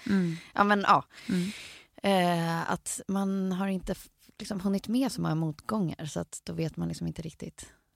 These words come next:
Speaker 1: Nej.
Speaker 2: hur det kan kännas. Men det tar ju inte udden av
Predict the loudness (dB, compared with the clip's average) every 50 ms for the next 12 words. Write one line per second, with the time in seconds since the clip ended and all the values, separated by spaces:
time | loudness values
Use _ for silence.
0 | _ _ _ _ _ _ -2 0 0 0 0 -2 -6 -12 _ _ -10 -8 -8 -8
1 | -6 -6 -6 -4 -4 -4 -2 -2 -2 -2 -4 -6 -10 -14 -16 -18 -20 _ _ _
2 | _ _ _ -20 -20 -20 -20 -20 _ _ _ _ -2 0 2 2 2 4 6 6
3 | 6 6 4 4 4 2 2 4 4 4 4 6 6 6 4 4 4 4 4 4
4 | 6 6 6 4 4 0